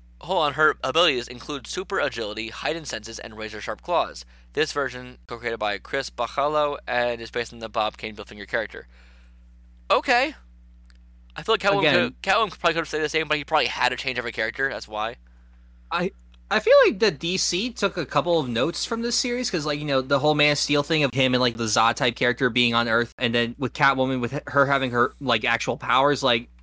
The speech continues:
Speaker 2: the two thousand four Halle Berry movie borrowed that, which came out a few years after this. Like, it's a big coincidence.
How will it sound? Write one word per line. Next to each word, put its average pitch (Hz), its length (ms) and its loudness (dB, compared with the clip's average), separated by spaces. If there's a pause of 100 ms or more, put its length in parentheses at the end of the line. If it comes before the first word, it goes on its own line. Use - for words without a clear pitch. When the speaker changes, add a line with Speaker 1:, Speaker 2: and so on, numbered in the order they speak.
(100)
Speaker 2:
the 123 200 2 (200)
two - 140 -4
thousand 151 260 2
four 170 220 4
Halle 156 200 4
Berry 170 240 4
movie 120 240 2
borrowed 113 300 4
that, 120 240 2
which 127 140 -6
came 120 100 0
out 110 100 4
a - 40 -8
few 127 100 -4
years 120 160 0
after 123 240 2
this. 113 200 -2
Like, 123 160 2 (480)
it's 233 180 6
a 311 60 2
big 415 180 6
coincidence. 190 720 4